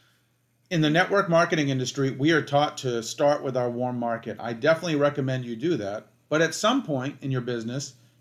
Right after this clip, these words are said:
you might want to consider advertising. Also, you will have people join your team who don't want to talk to people. They don't want to approach their friends and family.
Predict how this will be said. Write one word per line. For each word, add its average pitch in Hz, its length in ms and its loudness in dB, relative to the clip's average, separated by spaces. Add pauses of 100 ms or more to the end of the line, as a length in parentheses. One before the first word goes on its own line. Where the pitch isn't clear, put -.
(200)
you 139 120 -2
might 156 240 2
want 151 140 2
to 143 40 0
consider 139 400 0
advertising. 123 680 -2
Also, 156 420 2
you 139 180 -4
will 190 200 0
have 165 260 2
people 147 280 0
join 135 300 0
your 120 140 -4
team 127 480 -6 (340)
who 156 80 -4
don't 151 220 2
want 190 160 2
to - 120 -6
talk 117 200 0
to 110 60 -14
people. 107 280 -8
They 117 120 -4
don't 139 180 0
want 143 320 -2
to 123 40 -12
approach 120 440 -6
their 117 100 -2
friends 113 300 -6
and 110 120 -8
family. 110 380 -4